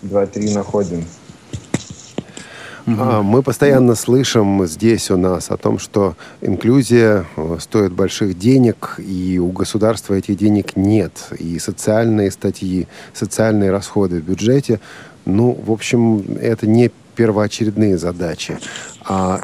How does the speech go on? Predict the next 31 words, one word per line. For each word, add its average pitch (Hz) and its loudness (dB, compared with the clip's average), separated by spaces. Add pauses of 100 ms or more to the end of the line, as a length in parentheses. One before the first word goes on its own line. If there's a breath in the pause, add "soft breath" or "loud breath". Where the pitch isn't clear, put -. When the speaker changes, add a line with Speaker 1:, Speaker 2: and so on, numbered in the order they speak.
Speaker 3:
и 127 2
приходится, 156 2
в - -2
частности, 123 0
Всероссийскому 110 0
обществу 110 -4
слепых 131 0
доказывать, 110 -2
да, 113 0
вот 113 0
что 82 -4 (160 loud breath)
социальный 127 2
бюджет 123 2
сокращать 120 -2
нельзя. 92 0 (540 loud breath)
А - -6
вот 127 0 (160)
такой 175 4
работой 117 2
вам 127 2
приходится 180 2
заниматься? 107 2
Или 160 2
государство 156 0
понимает, 120 0
да, 147 0
да, 131 0
нужно 117 0
заботиться 104 -4
о 104 0
людях, 135 0